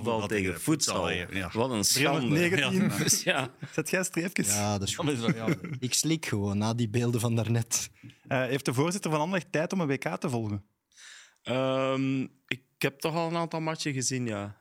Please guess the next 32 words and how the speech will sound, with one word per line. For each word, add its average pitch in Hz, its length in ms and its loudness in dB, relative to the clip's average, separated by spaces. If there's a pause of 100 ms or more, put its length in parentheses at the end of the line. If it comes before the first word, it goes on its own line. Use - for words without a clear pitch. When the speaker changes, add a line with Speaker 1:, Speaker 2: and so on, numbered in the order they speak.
Speaker 2:
Niet 120 160 -4
zo 113 380 -2
fanatiek 113 560 -4
als 113 180 -4
jullie. 165 400 -4 (600)
Eh, 101 720 -2 (400)
ook - 200 -10
minder 123 300 0
fanatiek 120 440 -4
dan 107 140 0
Mark, 120 200 -4
maar 131 160 -2 (180)
ik - 80 -12
heb 110 180 -2
wel 110 140 -2
al 107 240 -2
een 101 60 -2
aantal, 101 460 -4
eh, 98 160 -4 (480)
matchen 107 360 -2
gezien. 113 400 -2 (180)
Ik - 60 -20
heb 120 140 0
al 117 60 0
Speaker 3:
Oké. 110 80 -8
Speaker 2:
twee 117 160 -2
keer 117 160 -2
de 107 80 -2
Nederlanders 160 580 -4
gezien, 185 460 -6 (680)
de 104 100 -12
Belgen. 151 520 -4